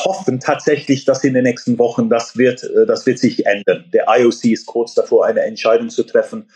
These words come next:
welche Sportarten in Los Angeles dabei sein werden. Und, äh, es sieht so aus, dass Cricket tatsächlich dabei sein wird. Der Grund dafür ist, ja, Cricket ist, ist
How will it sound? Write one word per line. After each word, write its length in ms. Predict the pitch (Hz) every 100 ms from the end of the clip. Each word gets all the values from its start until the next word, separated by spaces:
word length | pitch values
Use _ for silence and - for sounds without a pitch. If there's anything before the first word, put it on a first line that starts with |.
| - - 104
welche 320 | 123 127 117
Sportarten 640 | - 127 120 120 117 123
in 120 | 113
Los 200 | 113 113
Angeles 500 | 117 139 143 143 135
dabei 340 | 143 127 131 131
sein 280 | 135 131 127
werden. 380 | 131 127 131
Und, 400 | 120 120 117 - -
äh, 220 | 123 117
es 80 | -
sieht 160 | 160
so 100 | 160
aus, 180 | 113 120
dass 200 | 120 -
Cricket 340 | - 131 120 -
tatsächlich 540 | 117 - 110 - 110
dabei 300 | 107 104 95
sein 320 | - 87 87
wird. 200 | 82 - _ - - - - - _ _
Der 100 | 120
Grund 300 | 120 156 175
dafür 520 | 170 180 175 175 175 -
ist, 440 | 135 - - - -
ja, 100 | 127
Cricket 380 | - 147 190 180
ist, 400 | 151 - - _ _ _
ist 240 | 160 156